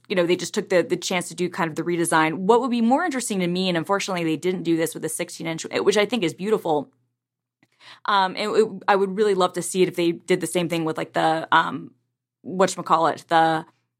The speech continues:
um, uh, the fourteen point one inch, if that's a real thing, would be rather than having the sixteen-by-nine, um, or sixteen-by-ten, um, uh, uh, display ratio,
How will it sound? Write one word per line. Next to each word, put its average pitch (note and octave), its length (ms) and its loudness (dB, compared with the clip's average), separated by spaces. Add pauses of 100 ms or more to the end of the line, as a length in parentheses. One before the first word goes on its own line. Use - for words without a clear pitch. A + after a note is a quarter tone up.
(180)
um, D#3+ 520 2
uh, - 240 0
the E3+ 100 -4
fourteen A3 480 0
point - 240 -4 (120)
one F#3+ 140 4
inch, D#3+ 140 0
if F3 80 -8
that's E3+ 180 0
a E3+ 60 -6
real D#3+ 140 -2
thing, F#3 300 -4 (360)
would A3 140 2
be G3+ 100 -4
rather G#3+ 240 4
than A3+ 140 0
having F3+ 320 0
the D#3+ 80 -2
sixteen-by-nine, E3+ 1400 0
um, D#3+ 400 2
or E3+ 120 -2
sixteen-by-ten, E3+ 920 -2
um, D#3+ 320 2
uh, D#3+ 220 2 (220)
uh, D#3+ 180 0
display F3+ 320 0
ratio, A3+ 500 0